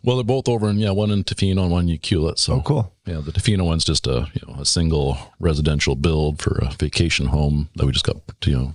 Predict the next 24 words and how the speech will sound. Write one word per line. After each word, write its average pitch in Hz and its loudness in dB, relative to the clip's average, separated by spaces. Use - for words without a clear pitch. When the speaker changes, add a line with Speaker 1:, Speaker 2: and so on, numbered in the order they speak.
Speaker 1:
occupancy 78 0
permit - 0
on, 76 2
and 69 0
the 64 -4
Ucluelet 78 0
one 78 2
is 71 0
a 69 2
rezoning 73 2
of 65 -2
twenty-five 67 0
acres 76 0
that, - -4
uh, 65 2
we've 65 0
been 67 -8
successful - 0
on 73 2
and 71 2
just 71 0
going 71 2
into 69 2
the 67 0